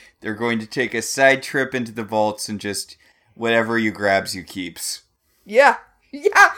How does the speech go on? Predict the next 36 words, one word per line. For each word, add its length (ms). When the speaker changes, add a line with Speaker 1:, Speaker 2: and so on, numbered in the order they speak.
Speaker 2:
it's 340
like 240
a, 180
it's 100
a 60
supermarket 680
sweep. 500
It's 160
the 120
supermarket 760
sweep 460
of 240
human 420
rescue. 580
Go, 440
so 220
while 180
they're 120
all 140
fighting 280
about 160
whether 200
or 20
not 160
they're 100
gonna 160
do 220
this, 300
Stark 380
loses 440
his 240
shit 260
at 120
the 80
blood 280
tracker 680